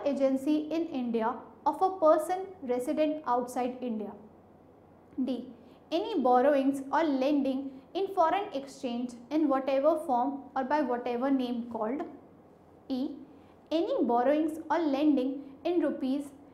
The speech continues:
in whatever form or by whatever name called between a person resident in India and a person resident outside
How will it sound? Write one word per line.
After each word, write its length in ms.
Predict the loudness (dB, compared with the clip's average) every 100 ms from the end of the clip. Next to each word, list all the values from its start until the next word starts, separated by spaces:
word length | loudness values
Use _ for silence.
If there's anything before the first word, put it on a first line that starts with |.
| -12 -6
in 180 | 0
whatever 640 | 2 2 -2 -2 0 2 2 2
form 280 | 2 2 0 -6 -4
or 80 |
by 200 | 0 0
whatever 500 | 2 0 -2 -2 2 2
name 320 | 2 2 0 0
called 260 | -2 -2 -6 -12 -6
between 460 | -6 -2 -4 -4 -2
a 80 | -2
person 540 | 0 0 0 0 -2 -2 -10 -6
resident 600 | -4 -2 0 2 0 2
in 220 | 0 0
India 420 | -4 -2 -2 -2 -6 -18 -14 0
and 100 | 0 0 0
a 80 | 0 2
person 480 | 0 2 0 -2 -2 -4
resident 520 | -4 0 2 2 0 -4 -2
outside 480 | 0 0 -2 -4